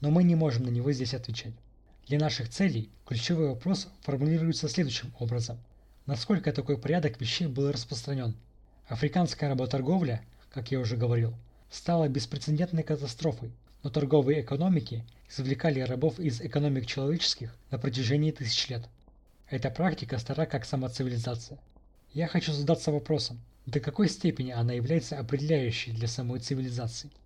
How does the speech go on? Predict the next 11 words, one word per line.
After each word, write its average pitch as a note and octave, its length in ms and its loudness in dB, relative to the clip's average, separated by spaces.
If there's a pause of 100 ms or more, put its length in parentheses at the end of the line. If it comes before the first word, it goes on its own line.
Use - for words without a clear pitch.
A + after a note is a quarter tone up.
(280)
Здесь C3+ 340 2
я E3+ 60 2
говорю D#3 280 4
не E3 80 4
только F3+ 280 0
о - 20 -2
рабстве, A#2+ 440 -6 (200)
но D#3 140 2
и D3+ 100 4
о C3+ 100 0
процессе, - 640 -2